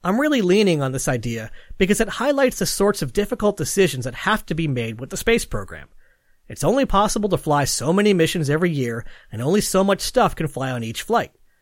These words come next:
Just like how we have to wonder what could have been done with ten flights that didn't go to Mir, we have to ask what would provide more value, using the shuttle to build the I S S,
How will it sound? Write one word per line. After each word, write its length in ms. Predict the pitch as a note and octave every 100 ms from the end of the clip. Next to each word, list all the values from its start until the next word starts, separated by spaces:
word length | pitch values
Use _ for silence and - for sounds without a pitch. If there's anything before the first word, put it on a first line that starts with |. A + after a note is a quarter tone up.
| _ _ _ -
Just 200 | - D#3+
like 120 | F#3
how 140 | D3 F#3+
we 100 | F#3+
have 160 | F#3+
to 100 | -
wonder 320 | E3 F3+ F#3 D#3
what 180 | D#3
could 180 | - A3
have 100 | F#3
been 160 | E3 D#3
done 240 | D#3+ E3
with 180 | D3+ C3
ten 300 | - E3+ F3
flights 360 | - E3+ F3+ -
that 280 | C#3+ A#2
didn't 320 | E3 G3+ F3 C3+
go 120 | C#3+
to 100 | C3
Mir, 380 | F3+ A3 A2+ D3+ - - _ -
we 120 | A#3+
have 100 | C4+
to 140 | B3+
ask 280 | G3 F#3+ - _
what 260 | B2+ E3 A#3
would 100 | A#3+
provide 420 | A3 C#3 B2+ B2
more 200 | C#3 C3+
value, 400 | E3 B3 - - _ _ _ _ -
using 260 | D3+ D#3+
the 60 | D3
shuttle 300 | - D3+ E3+
to 120 | C#3+
build 220 | B2+ C#3+
the 120 | D#3
I 120 | C#3 C3+
S 180 | A#2+
S, 300 | F3 C4 -